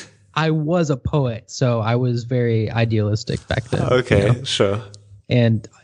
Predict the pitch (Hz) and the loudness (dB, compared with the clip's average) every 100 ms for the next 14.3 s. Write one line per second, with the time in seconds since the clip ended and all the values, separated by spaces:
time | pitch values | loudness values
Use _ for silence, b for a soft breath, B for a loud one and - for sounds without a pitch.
0 | - - 127 107 127 - 101 - - - | -12 0 0 2 2 2 0 0 0 -2
1 | - 78 - - B B B - 127 147 | -2 -2 -4 -8 B B B -6 -2 2
2 | 247 240 185 180 151 - - 143 151 147 | 2 2 2 0 -2 -4 -4 0 2 2
3 | 139 - _ _ - 156 147 139 139 135 | -2 -6 _ _ -4 0 2 2 0 -2
4 | - 127 127 120 117 113 110 107 113 127 | -6 -4 0 0 2 0 0 0 -2 0
5 | 147 139 - - 135 127 120 - 147 _ | 0 0 -2 0 2 2 -2 -6 -14 _
6 | 104 135 123 127 131 123 135 175 170 185 | -4 0 0 2 0 2 2 2 2 2
7 | 170 147 151 151 131 123 104 135 143 147 | 2 2 2 4 4 4 4 4 2 2
8 | 131 120 120 120 120 127 123 139 135 127 | 0 2 2 0 0 -2 0 0 0 0
9 | 120 123 139 143 151 151 143 135 131 127 | -2 -2 0 -2 -2 -2 -2 0 0 0
10 | 131 - 131 117 120 117 107 107 110 b | 0 0 -2 0 0 0 0 -2 -6 b
11 | b b - 135 123 131 120 120 120 135 | b b -4 -2 0 0 0 -2 -4 -2
12 | 170 202 165 147 139 127 170 185 135 - | 0 2 0 0 -2 2 2 2 2 0
13 | 156 139 127 113 117 131 123 117 123 127 | 0 0 0 -2 0 2 2 2 0 0
14 | 107 - | -4 -8